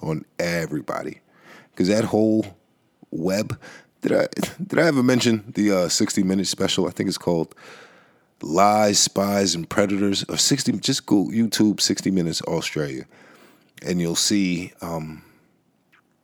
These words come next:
how corrupt, uh, England is when it comes to this whole pedophilia thing. So this Jeffrey Epstein thing is not anything new.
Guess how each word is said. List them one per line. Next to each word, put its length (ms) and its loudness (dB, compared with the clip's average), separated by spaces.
how 160 2
corrupt, 460 0
uh, 280 0
England 360 0
is 320 -4
when 120 -4
it 80 -4
comes 220 -4
to 140 -4
this 180 -6
whole 320 -4
pedophilia 500 -4
thing. 280 -10
So 160 2
this 180 4
Jeffrey 360 2
Epstein 420 0
thing 220 -8
is 140 -8
not 240 -6
anything 380 -4
new. 220 -2